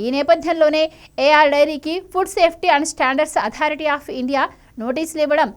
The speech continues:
చర్చనీయాంశమైంది. తమిళనాడులోని దిండుక్కల్ కేంద్రంగా ఏఆర్ డైరీ ఫుడ్స్ పనిచేస్తుంది. మరోవైపు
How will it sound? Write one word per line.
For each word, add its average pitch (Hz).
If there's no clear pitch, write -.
చర్చనీయాంశమైంది. 262
తమిళనాడులోని 294
దిండుక్కల్ 349
కేంద్రంగా 269
ఏఆర్ 320
డైరీ 277
ఫుడ్స్ 254
పనిచేస్తుంది. 220
మరోవైపు 349